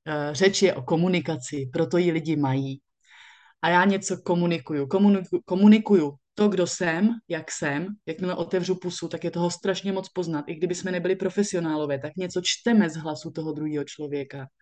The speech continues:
A navíc k němu předávám nějakou informaci, kterou když vím a můžu ji podat nějakým způsobem, tak on ji může nejenom slyšet, ale i vyslyšet, nebo nejenom poslouchat, ale skutečně slyšet.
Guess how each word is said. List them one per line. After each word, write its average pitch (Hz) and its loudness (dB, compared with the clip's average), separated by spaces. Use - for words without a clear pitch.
A 185 -6
navíc 190 2
k - -12
němu 226 6
předávám 220 4
nějakou 175 -2
informaci, 190 2
kterou 220 4
když 208 2
vím 240 4
a 180 -10
můžu 214 2
ji 185 -4
podat 175 -4
nějakým 196 0
způsobem, 143 -8
tak 170 -10
on 202 0
ji 196 4
může 180 -2
nejenom 185 0
slyšet, 139 -6
ale 160 -4
i 175 -4
vyslyšet, 147 -6
nebo 147 -6
nejenom 175 -2
poslouchat, 156 -4
ale 165 -6
skutečně 196 -4
slyšet. 160 -6